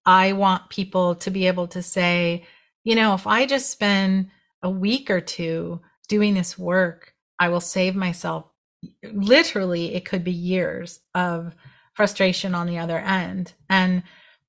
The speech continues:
you asked earlier about what's the best time to use a book coach.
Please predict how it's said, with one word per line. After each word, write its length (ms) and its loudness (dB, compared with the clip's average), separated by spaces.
you 140 2
asked 300 2
earlier 440 2
about 640 -2
what's 200 -4
the 100 -4
best 280 -2
time 600 0
to 120 -6
use 400 -2
a 60 -4
book 240 -8
coach. 520 -8